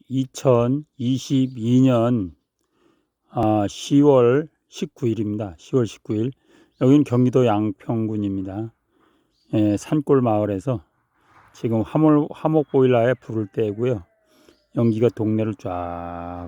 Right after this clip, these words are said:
퍼져가네요. 이 저희가, 제가 지금 불 떼다 나와서 지금 이 촬영을 하고 있어요. 이,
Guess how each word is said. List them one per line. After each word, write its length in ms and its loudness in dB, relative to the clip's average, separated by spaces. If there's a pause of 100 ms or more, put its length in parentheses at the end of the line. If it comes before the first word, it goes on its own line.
퍼져가네요. 680 -2 (1400)
이 120 -2
저희가, 560 0
제가 300 2
지금 160 -2
불 160 -6
떼다 300 2
나와서 600 0 (1160)
지금 360 0
이 640 -2
촬영을 420 0
하고 200 -2
있어요. 340 -6
이, 220 -10